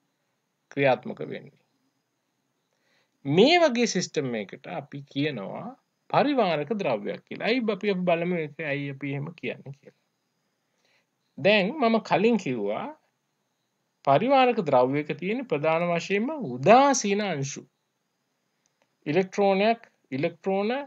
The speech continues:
එකිනෙකා අතර ගමන් කරන්න හැකියාවක් නැහැ.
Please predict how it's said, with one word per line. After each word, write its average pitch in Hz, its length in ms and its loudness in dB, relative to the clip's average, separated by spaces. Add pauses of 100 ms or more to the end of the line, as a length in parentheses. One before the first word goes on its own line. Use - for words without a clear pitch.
(1600)
එකිනෙකා 202 540 -2
අතර 208 220 -2
ගමන් 160 340 0
කරන්න 180 280 -4
හැකියාවක් 131 600 -8
නැහැ. - 220 -20